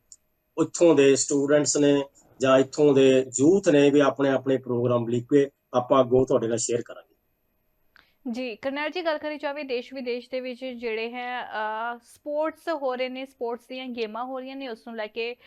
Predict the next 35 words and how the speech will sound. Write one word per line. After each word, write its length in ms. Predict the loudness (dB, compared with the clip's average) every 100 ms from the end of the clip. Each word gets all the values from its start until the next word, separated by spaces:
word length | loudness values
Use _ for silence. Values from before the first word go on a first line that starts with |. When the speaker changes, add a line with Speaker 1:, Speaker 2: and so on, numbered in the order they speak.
| -20 _
Speaker 2:
ਖਿਡਾਰੀਆਂ 440 | -2 0 0 -4
ਦੇ 80 | -10
ਵਿੱਚ 160 | -12 -6
ਕਾਫੀ 300 | -6 -4 -6
ਜੋਸ਼ 260 | -8 -8
ਪਾਇਆ 180 | -6 -6
ਜਾ 180 | -6 -8
ਰਿਹਾ 100 | -8
ਹੈ। 40 |
ਇਸੇ 180 | -8 -10
ਤਹਿਤ 460 | -8 -8 -6 -10 -10
ਖਬਰ 240 | -10 -8
ਇਹ 100 | -10
ਵੀ 120 | -6
ਆ 80 | -8
ਰਹੀ 120 | -8
ਹੈ 60 | -12
ਕਿ 120 | -10
ਆਸਟ੍ਰੇਲੀਆ 480 | -10 -8 -10 -10 -10
ਦੇ 120 | -12
ਵਿੱਚ 400 | -14 -12 -12 -12 _ -20 -18
ਖਿਡਾਰੀਆਂ 500 | -8 0 2 2 -2
ਨੇ 100 | -8
ਨਾਮ 340 | -4 -2 -2 -4
ਰੋਸ਼ਨ 340 | -10 -10 -10
ਕੀਤਾ 260 | -10 -8 -8
ਹੈ, 40 |
ਜੋ 180 | -8 -6
ਕਿ 80 | -2 0
ਕਾਫੀ 300 | 0 -4 -12
ਪੰਜਾਬ 520 | -10 -6 -2 -2 -2
ਦੇ 100 | -8
ਨੇ 100 | -8
ਉਹਨਾਂ 220 | -12 -14
ਵਿੱਚ। 340 | -16 _ -20